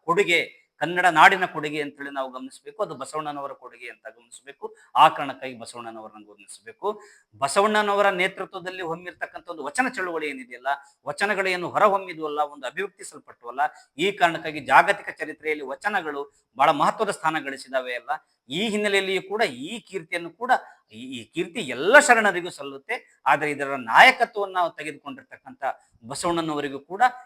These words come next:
ಈ ಒಂದು ಗೌರವವನ್ನ ನಾವು ವಚನಗಳನ್ನ ಹಿನ್ನೆಲೆಯಲ್ಲಿ ಕೂಡ ನಾವು ಕೊಡಬೇಕಾಗುತ್ತೆ. ಭಾರತದ ಸಮಾಜ ಸುಧಾರಣೆಯ ಚಳುವಳಿಯಲ್ಲಿ ಬಸವಣ್ಣನವರ ಮಾದರಿ ಬಹಳ ವಿಶಿಷ್ಟ ಎನ್ನುವಂತ ಕಾರಣಕ್ಕಾಗಿ ಈ ಹಿನ್ನೆಲೆಯಲ್ಲಿಯೂ ಕೂಡ ಬಸವಣ್ಣನವರಿಗೆ ಆ ಗೌರವವನ್ನ ಕೊಡಬೇಕಾಗುತ್ತೆ.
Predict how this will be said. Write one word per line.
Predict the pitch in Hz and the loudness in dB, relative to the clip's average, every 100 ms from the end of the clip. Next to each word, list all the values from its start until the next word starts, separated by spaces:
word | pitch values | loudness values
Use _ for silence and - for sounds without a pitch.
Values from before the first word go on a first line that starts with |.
| _ | _
ಈ | 139 208 | -8 -6
ಒಂದು | 208 156 147 | -6 -6 -8
ಗೌರವವನ್ನ | 120 135 180 151 131 127 | -4 0 2 0 -2 -10
ನಾವು | 123 120 - | -12 -12 -14
ವಚನಗಳನ್ನ | - 175 165 156 143 | -8 -6 -2 -4 -6
ಹಿನ್ನೆಲೆಯಲ್ಲಿ | 120 131 127 120 110 | -10 -12 -14 -16 -18
ಕೂಡ | - 147 143 - _ 123 | -12 -6 -6 -6 _ -2
ನಾವು | 131 127 | -2 -2
ಕೊಡಬೇಕಾಗುತ್ತೆ. | 120 113 110 113 107 - 147 - _ _ _ _ - | -10 -10 -8 -8 -8 -10 -10 -10 _ _ _ _ -4
ಭಾರತದ | 127 147 185 190 175 | 8 12 12 8 -2
ಸಮಾಜ | 156 139 175 180 | -2 6 6 4
ಸುಧಾರಣೆಯ | 175 165 165 165 160 | -4 2 2 4 -4
ಚಳುವಳಿಯಲ್ಲಿ | 156 156 160 160 160 185 131 | -4 -6 -4 -4 -6 -8 -14
ಬಸವಣ್ಣನವರ | - 156 156 156 151 151 151 | -10 -8 -8 -8 -6 -4 -2
ಮಾದರಿ | 135 151 170 220 - _ _ | 2 2 2 -6 -6 _ _
ಬಹಳ | 143 160 | 2 2
ವಿಶಿಷ್ಟ | 127 - 269 - | 2 -2 -2 4
ಎನ್ನುವಂತ | 233 190 175 160 | 2 4 -4 0
ಕಾರಣಕ್ಕಾಗಿ | 156 - 135 135 - 135 170 220 - _ 135 | -2 -2 -6 -6 -8 -6 -4 -8 -10 _ -2
ಈ | 214 | 2
ಹಿನ್ನೆಲೆಯಲ್ಲಿಯೂ | 208 185 180 165 160 160 | 2 0 -2 -4 -4 -6
ಕೂಡ | - 185 220 - _ 113 | -2 2 2 2 _ -12
ಬಸವಣ್ಣನವರಿಗೆ | 139 175 165 147 135 131 151 139 _ - | -2 0 0 -2 -4 -4 -4 -6 _ -4
ಆ | 123 | -2
ಗೌರವವನ್ನ | 113 123 143 131 120 | -2 -2 -2 -2 -6
ಕೊಡಬೇಕಾಗುತ್ತೆ. | 110 110 110 107 107 104 - 139 147 _ | -16 -16 -18 -12 -12 -12 -10 -8 -8 _